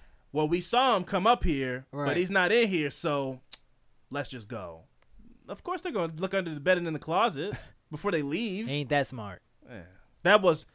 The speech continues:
Speaker 1: the least smart of all the things that I gave him
Speaker 2: <laughs> You
Speaker 1: credit
Speaker 2: came
Speaker 1: for.
Speaker 2: up with all that shit,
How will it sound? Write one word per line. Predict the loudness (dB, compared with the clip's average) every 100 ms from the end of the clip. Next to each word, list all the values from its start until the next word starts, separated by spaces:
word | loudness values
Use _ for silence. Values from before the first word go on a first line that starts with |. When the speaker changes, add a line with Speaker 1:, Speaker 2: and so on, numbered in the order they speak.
| _ _
Speaker 1:
the | -2
least | 0 0 0 0 4 4
smart | 6 6 6
of | 8 8
all | 10 8
the | 6 0
things | -2 0 -2
that | 0
I | 0
gave | 0 -4
him |
Speaker 2:
<laughs> |
You | 0
Speaker 1:
credit | 2 6
Speaker 2:
came | 6
Speaker 1:
for. | 6
Speaker 2:
up |
with | 10
all | 10 10
that | 6
shit, | 6 2 2